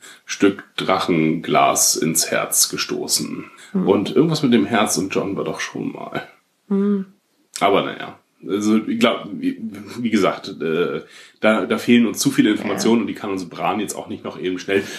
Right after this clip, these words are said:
Speaker 1: Übrigens,
Speaker 2: <laughs>
Speaker 1: John ist jetzt zum Nachtkönig geworden, weil ich habe es gesehen, ich habe es jetzt gerade nachgeguckt.
Speaker 2: Hm.
Speaker 1: So macht man Nachtkönige übrigens.
Speaker 2: <laughs> Ja, es wäre schön, wenn er noch irgendwie noch mal kurz was zu tun hätte, damit diese Ge-,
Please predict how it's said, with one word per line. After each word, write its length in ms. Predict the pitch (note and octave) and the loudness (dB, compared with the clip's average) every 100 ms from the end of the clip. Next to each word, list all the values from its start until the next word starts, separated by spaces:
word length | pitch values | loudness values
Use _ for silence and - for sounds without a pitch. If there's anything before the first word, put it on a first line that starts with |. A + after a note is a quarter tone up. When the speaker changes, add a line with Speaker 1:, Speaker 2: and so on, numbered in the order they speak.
| - | -2
Speaker 1:
Übrigens, 540 | F#3+ D#3 C3 G#2+ - F#3+ A#3+ | 2 4 4 2 2 4 6
Speaker 2:
<laughs> 140 | D4 | 6
Speaker 1:
John 220 | - C4 E3+ | 6 6 6
ist 140 | - | 6
jetzt 180 | D#3+ - | 4 4
zum 160 | D#3 | 4
Nachtkönig 400 | C#3+ - - C3+ | 4 4 4 2
geworden, 400 | B2+ A#2+ A2+ A2+ | 2 4 4 4
weil 380 | B2+ D#3 D3 C#3 - | 0 2 2 0 -6
ich 120 | - D3 | -6 -2
habe 100 | B2+ | -2
es 140 | - | -2
gesehen, 400 | A#2 C#3 D3 C#3 | 2 6 6 4
ich 80 | - | -2
habe 100 | A2+ | -4
es 40 | - | -2
jetzt 220 | A#2 - | -2 0
gerade 180 | A2 A2+ | 0 0
nachgeguckt. 640 | B2 - A#2 C3 B2 - | -2 -4 0 2 2 0
Speaker 2:
Hm. 300 | G3 F#3+ F3+ - - - - - - | 0 0 -4 -12 -20 -20 -20 -20 -6
Speaker 1:
So 160 | - | 0
macht 220 | A#2 A2 - | 2 0 -4
man 100 | G2+ | -6
Nachtkönige 500 | F2 - F#2+ E2+ E2 | -6 -6 -6 -4 -8
übrigens. 680 | F2 E2+ - - - - B3+ | -10 -12 -8 -6 -2 4 6
Speaker 2:
<laughs> 60 | C4 A#3 A#3+ A3+ A3 A3 _ _ - - - G#3 | 6 4 6 2 0 -8 _ _ -20 -20 -2 2
Ja, 80 | A#3 | 4
es 120 | A#3+ | 6
wäre 160 | A3 | 4
schön, 200 | G#3+ G#3 F#3 | 4 2 2
wenn 140 | F3+ | 0
er 100 | F3+ | 0
noch 200 | F3+ F3+ | -2 -4
irgendwie 320 | D#3 - F3+ | -6 -6 -6
noch 100 | - | -8
mal 160 | F3+ - | -8 -10
kurz 320 | - - - | -10 -12 -12
was 200 | - - | -18 -16
zu 80 | - | -18
tun 320 | - - F#3+ | -12 -10 -8
hätte, 260 | F3+ G3 - | -10 -10 -6
damit 360 | - - C#3 | -6 0 0
diese 240 | - - - | 0 -2 0
Ge-, 180 | G3 | -2